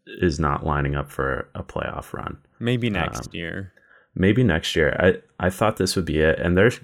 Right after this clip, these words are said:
Speaker 1: their games are so fun to watch,
Speaker 2: Mm-hmm.
Speaker 1: honestly, which I never thought I would say about the Lions, but oh my gosh, they're great. Uh, but yeah, and then in the South, um, actually the Saints.
Speaker 2: Really?
Speaker 1: Uh, yeah, I think the Saints.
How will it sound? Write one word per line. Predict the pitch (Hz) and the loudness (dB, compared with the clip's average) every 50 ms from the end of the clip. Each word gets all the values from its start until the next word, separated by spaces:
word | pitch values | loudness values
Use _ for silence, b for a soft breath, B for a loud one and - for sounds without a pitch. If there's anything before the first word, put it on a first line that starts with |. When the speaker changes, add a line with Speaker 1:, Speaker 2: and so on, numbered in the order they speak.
| - _ _ | -20 _ _
Speaker 1:
their | - 101 95 - | -2 -2 -2 -2
games | - - 92 90 87 - - | -2 -2 0 0 0 0 -2
are | 64 64 | -4 -2
so | - - - - | -2 -2 -2 -2
fun | - - - - - - | -6 -6 -8 -8 -6 -6
to | - | -6
watch, | - - - - - - - | -6 -4 -4 -4 -4 -2 -2
Speaker 2:
Mm-hmm. | - - | 0 0
Speaker 1:
honestly, | 135 120 104 95 - - | 2 2 0 0 -2 -2
which | - - 80 - | -2 -2 0 2
I | 90 90 | 4 6
never | 95 95 90 80 85 85 | 6 6 6 6 4 2
thought | - 78 76 71 | 2 2 2 2
I | 71 65 | 2 0
would | 69 69 - | -2 -4 -4
say | - - 58 | -6 -6 -4
about | 58 - - - | -6 -6 -8 -8
the | - | -8
Lions, | - - 50 50 50 - - - - | -8 -8 -8 -10 -10 -12 -14 -16 -16
but | - - - - | -12 -12 -8 -4
oh | - 80 | -4 -4
my | 69 - | -4 -6
gosh, | - - - - - - - - _ _ _ _ _ _ _ _ _ - | -8 -10 -10 -10 -10 -12 -14 -18 _ _ _ _ _ _ _ _ _ -14
they're | - - | -14 -10
great. | - - - 69 - - B B B B B B B B B _ - | -8 -6 -6 -6 -8 -10 B B B B B B B B B _ 0
Uh, | 87 87 87 85 82 80 78 | 4 4 6 6 6 4 4
but | 73 - 95 85 | 4 4 4 4
yeah, | 80 87 80 76 80 | 6 4 4 4 4
and | 82 85 | 4 4
then | 85 82 80 | 4 4 2
in | 78 | 2
the | 78 | 0
South, | 76 - - 78 78 76 73 - - - - - - - | 0 2 2 2 4 2 0 -2 -6 -16 -20 -20 -16 -10
um, | - 82 76 73 71 71 69 69 67 67 69 - _ _ _ _ _ _ _ _ _ _ _ _ _ _ _ _ _ _ _ - | -6 -4 -2 -2 -2 -2 -2 -4 -6 -6 -8 -10 _ _ _ _ _ _ _ _ _ _ _ _ _ _ _ _ _ _ _ -4
actually | 85 82 - - - 87 87 85 | -4 -4 -2 -2 0 2 2 2
the | 76 73 73 82 80 78 76 73 73 | 2 0 0 0 2 2 2 2 0
Saints. | 71 - - - - - - - - - - - _ _ _ _ _ _ _ _ _ _ _ _ _ _ _ _ _ - | -2 -4 -4 -4 -6 -6 -8 -8 -8 -8 -8 -10 _ _ _ _ _ _ _ _ _ _ _ _ _ _ _ _ _ -6
Speaker 2:
Really? | - 151 214 214 - - - - - | -2 0 0 0 0 -2 -6 -6 -8
Speaker 1:
Uh, | - _ _ _ _ _ _ _ _ _ _ _ - | -10 _ _ _ _ _ _ _ _ _ _ _ 4
yeah, | 101 104 95 90 85 82 85 - _ _ - | 6 6 8 6 6 2 0 -6 _ _ -2
I | - - | 0 0
think | - - 127 104 - | 2 2 0 0 0
the | 90 | -2
Saints. | - - - 78 76 71 - - - | -2 -2 0 0 0 -2 -4 -8 -12